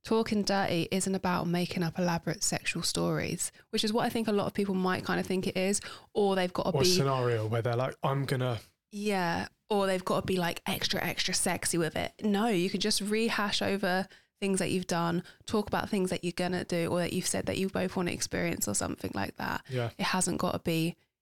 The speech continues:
Speaker 1: haven't got to use too much brain power with it.
Speaker 2: Absolutely. And it's, so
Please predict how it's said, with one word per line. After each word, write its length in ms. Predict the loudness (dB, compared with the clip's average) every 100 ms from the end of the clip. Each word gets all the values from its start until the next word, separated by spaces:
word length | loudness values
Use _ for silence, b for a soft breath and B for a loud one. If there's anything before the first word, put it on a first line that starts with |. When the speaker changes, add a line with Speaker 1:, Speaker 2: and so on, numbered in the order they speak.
| -6
Speaker 1:
haven't 140 | -4 -2
got 60 |
to 40 | -2
use 160 | 0
too 100 | 0
much 200 | -2 -2
brain 180 | -2 -2
power 280 | -2 -4 -4
with 140 | -4
it. 140 | -8 -10 -4
Speaker 2:
Absolutely. 680 | -2 0 0 -2 -2 -4 -4 -2
And 140 | 0
it's, 220 | 2 0 -4 _ _ -2
so 220 | 0